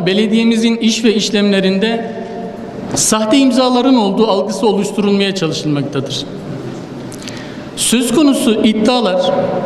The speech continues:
denetim komisyonumuzun görüş, öneri ve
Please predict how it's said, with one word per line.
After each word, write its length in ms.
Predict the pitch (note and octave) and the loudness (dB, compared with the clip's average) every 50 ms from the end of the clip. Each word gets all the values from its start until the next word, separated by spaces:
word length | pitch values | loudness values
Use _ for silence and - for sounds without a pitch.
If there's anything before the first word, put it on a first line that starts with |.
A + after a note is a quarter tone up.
| - - - - - - - - - - - | -4 -4 -4 -4 -6 -6 -8 -8 -6 0 2
denetim 520 | F3 D3+ F3 F#3 A3 A3 A3 C#4+ C#4+ C#4 | 4 4 4 4 2 2 4 4 4 4
komisyonumuzun 920 | - B3+ A#3 A3+ A3+ - - A3 G3+ F#3+ F#3+ F#3 F3 D#3 E3+ D#3+ D#3+ D3+ | 4 4 4 4 2 2 2 4 4 4 2 2 0 0 0 0 0 2
görüş, 420 | C#3 F#3 G3+ G#3+ G#3+ G#3 - - - - | 2 2 4 4 2 0 -2 -4 -2 0
öneri 400 | F#3 F#3+ G#3 G#3 G3+ B3 A#3+ G#3+ | 2 2 2 4 2 2 2 2
ve 320 | G3 F#3 D3 C#3 - - | 2 0 0 -2 -4 -6